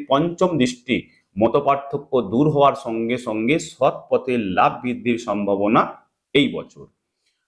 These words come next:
নতুন ব্যবসা, নতুন ব্যবসা এই বছর, নতুন ব্যবসা শুরু করার আশায় থাকা, প্রচেষ্টায় থাকা জাতক জাতিকাদের জন্য বছরের শুরুতে সুবর্ণ সুযোগ লাভ হওয়ার সংকেত, ব্যবসা শুরু হওয়ার সংকেত।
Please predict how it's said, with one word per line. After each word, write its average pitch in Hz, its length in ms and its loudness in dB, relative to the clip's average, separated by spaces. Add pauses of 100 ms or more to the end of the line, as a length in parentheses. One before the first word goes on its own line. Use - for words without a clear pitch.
নতুন 160 340 4
ব্যবসা, 208 460 2
নতুন 156 280 4
ব্যবসা 196 280 4
এই 185 140 4
বছর, 185 300 4 (540)
নতুন 151 320 4
ব্যবসা 190 260 4
শুরু 160 260 2
করার 175 260 6
আশায় 175 280 2
থাকা, 175 480 -6 (320)
প্রচেষ্টায় 165 500 2
থাকা 170 300 2
জাতক 135 320 2
জাতিকাদের 160 540 2
জন্য 147 340 4
বছরের 151 340 4
শুরুতে 143 380 0
সুবর্ণ 135 440 2 (380)
সুযোগ 135 340 4
লাভ 123 260 4
হওয়ার 139 180 0
সংকেত, 143 480 -2
ব্যবসা 123 300 2
শুরু 175 300 0
হওয়ার 127 200 4
সংকেত। - 460 -10